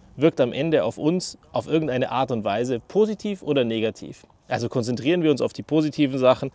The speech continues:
und werden die negativen los. Weil nur wenn wir wissen, was uns wirklich stört und was uns beschäftigt und vor allem, was uns kaputt macht, dann können wir es auch loswerden.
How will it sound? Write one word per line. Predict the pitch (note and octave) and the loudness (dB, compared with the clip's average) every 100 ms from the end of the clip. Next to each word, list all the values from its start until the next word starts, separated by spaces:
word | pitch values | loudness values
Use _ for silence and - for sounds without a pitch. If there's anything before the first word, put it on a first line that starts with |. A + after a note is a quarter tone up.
| - - | -14 -10
und | E3+ | 0
werden | F#3+ G3+ | 4 4
die | D#3 | 2
negativen | B2+ C#3 C3 A#2+ G#2+ G#2 | 2 4 4 2 -6 -4
los. | F2 D#2 - - _ - | -4 -6 -10 -16 _ 2
Weil | B2 | 4
nur | C#3+ | 4
wenn | B2+ A#2 | 2 2
wir | A2+ | 2
wissen, | D3+ F#3+ C#3 | 2 0 -2
was | G#2 G2+ | -4 -4
uns | A2 G#2 | -8 -4
wirklich | A#2+ G2 A2 | -2 -2 -8
stört | - B2 A2 | -4 -2 -2
und | A2 | -4
was | G#2 A#2 | -6 -6
uns | G#2 | -12
beschäftigt | - A2 A#2 - D3+ D#3+ - _ _ _ _ | -12 -6 -6 -6 -8 -8 -12 _ _ _ _
und | A#2+ A2+ | -8 -4
vor | C3+ | -2
allem, | C3+ C3+ | 0 0
was | A#2 - | -2 -6
uns | G#2+ - | -10 -14
kaputt | - F3 F3+ | -6 -4 -4
macht, | A2+ C3+ - _ - | -6 -8 -12 _ -6
dann | A#3+ | -4
können | - F3+ C3+ | 2 2 2
wir | C3+ | -2
es | - | -2
auch | E3 | 0
loswerden. | C#3 A2+ - F#2+ F#2+ | 2 2 0 -6 -8